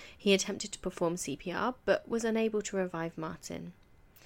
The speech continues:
During the commotion, two young girls from the area peered curiously into the doorway,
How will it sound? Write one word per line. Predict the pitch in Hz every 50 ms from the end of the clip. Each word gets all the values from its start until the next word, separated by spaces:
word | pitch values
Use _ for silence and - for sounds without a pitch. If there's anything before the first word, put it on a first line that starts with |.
| - - - - - -
During | - 254 277 302 339 359
the | 392
commotion, | - - 349 285 190 170 - - 180 165
two | 175 - - 240
young | 247 262 262 254
girls | 247 254 214 202 190
from | - - 170
the | 165 165
area | 165 165 170 175 170 170
peered | - - - 190 185 - -
curiously | - - - 226 240 240 226 196 180 170 - - - - - - - -
into | - 190 185 185 185 - -
the | - 190
doorway, | - 214 214 220 220 190 - - -